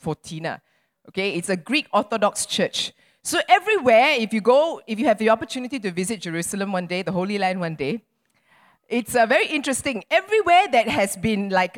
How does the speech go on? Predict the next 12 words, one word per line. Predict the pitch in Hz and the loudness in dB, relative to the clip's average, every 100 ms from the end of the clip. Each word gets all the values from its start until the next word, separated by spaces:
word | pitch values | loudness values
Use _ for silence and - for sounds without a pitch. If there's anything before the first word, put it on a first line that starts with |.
| - | -2
a, | 175 170 165 - _ | 2 2 -2 -10 _
a | 180 170 - | -8 -8 -10
historical | - 196 - 214 233 277 277 | -8 -4 0 0 0 0 0
site, | - 269 214 156 | 0 0 0 -2
right, | 156 165 _ _ _ _ _ _ | -2 -2 _ _ _ _ _ _
they | 208 202 | -4 -4
build | 196 196 311 | -2 -2 -2
a | 165 | -2
church | 262 220 | -4 -2
over | 165 175 | -2 -2
it. | 170 | -4
One. | 175 135 | -4 -6